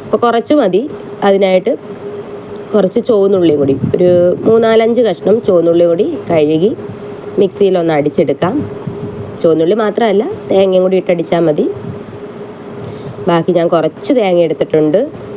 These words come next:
കുറച്ച് ജീരകം, കുറച്ച് മുളക് പൊടി, മഞ്ഞൾപ്പൊടി നമ്മൾ നേരത്തെ ഇട്ടിട്ടുണ്ട്. ഇതിട്ടൊന്ന് അരച്ചെടുക്കാം. നല്ല രീതിയിൽ അരയ്ക്കണം കേട്ടോ.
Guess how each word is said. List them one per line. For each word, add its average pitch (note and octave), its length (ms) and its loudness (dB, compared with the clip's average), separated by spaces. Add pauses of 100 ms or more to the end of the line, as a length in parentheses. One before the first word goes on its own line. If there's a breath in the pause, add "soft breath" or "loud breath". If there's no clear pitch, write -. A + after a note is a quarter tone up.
കുറച്ച് G#3 380 2
ജീരകം, E3+ 680 2 (1040)
കുറച്ച് G#3 600 0 (460)
മുളക് D#3 380 2
പൊടി, D#3 320 2 (460)
മഞ്ഞൾപ്പൊടി F3+ 440 2
നമ്മൾ F#3+ 240 4
നേരത്തെ D#3+ 360 2
ഇട്ടിട്ടുണ്ട്. C#3+ 600 2 (1080)
ഇതിട്ടൊന്ന് G3 560 2
അരച്ചെടുക്കാം. D3+ 720 -2 (1700)
നല്ല C#4 180 4
രീതിയിൽ C#4 360 2
അരയ്ക്കണം E3 440 0
കേട്ടോ. D3+ 220 2